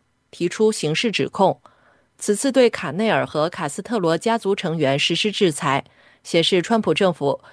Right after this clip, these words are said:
正将施压范围进一步扩大到古巴政权核心。二零一八年，卡内尔接替卡斯特罗执政，成为几十年来首位非卡斯特罗家族出身的古巴领导人。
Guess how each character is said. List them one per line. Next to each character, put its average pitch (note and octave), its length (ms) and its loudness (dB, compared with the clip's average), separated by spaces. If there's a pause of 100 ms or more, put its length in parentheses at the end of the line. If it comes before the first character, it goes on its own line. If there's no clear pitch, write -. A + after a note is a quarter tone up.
(140)
正 G3 200 2
将 G#3 240 2
施 A#3 160 0
压 A#3 180 2
范 A3+ 240 0
围 C#3 200 2
进 A#3 280 0
一 E3 60 0
步 D3+ 180 0
扩 E3 220 0
大 D#3+ 180 0
到 D3 340 2
古 C#3+ 160 -6
巴 F#3 240 -2
政 G3 220 -2
权 D3 240 -2
核 D3 180 -2
心。 G3+ 300 0 (920)
二 C4+ 120 2
零 C4 180 2
一 C4 60 -2
八 C4 160 2
年， D#3 320 0
卡 C#3+ 220 -6
内 G3+ 140 0
尔 D#3+ 160 4
接 G3 220 0
替 E3+ 240 -2
卡 D3+ 180 -6
斯 D#3+ 140 -4
特 G#3 160 -2
罗 D#3 220 4
执 D3 180 -2
政， F3+ 240 2 (400)
成 F3 220 -2
为 E3+ 240 2
几 E3+ 160 -4
十 G#3+ 160 -2
年 G3+ 180 0
来 D#3 220 0
首 C#3+ 220 0
位 E3 220 4
非 A#3 220 0
卡 F3 180 -8
斯 - 160 -8
特 G#3 160 -2
罗 D#3 200 2
家 G#3 180 -4
族 D3+ 220 -6
出 F3+ 200 -4
身 G3 200 0
的 E3+ 180 2
古 - 160 -6
巴 F3 180 -4
领 D#3+ 200 -4
导 E3 160 -2
人。 C#3 280 0